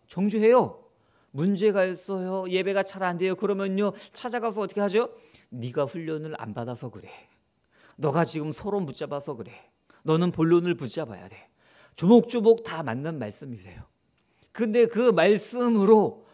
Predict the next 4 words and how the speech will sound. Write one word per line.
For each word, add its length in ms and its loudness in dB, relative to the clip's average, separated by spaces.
오히려 460 4
힘을 400 -2
얻기보다는 600 0
힘들어요. 480 -10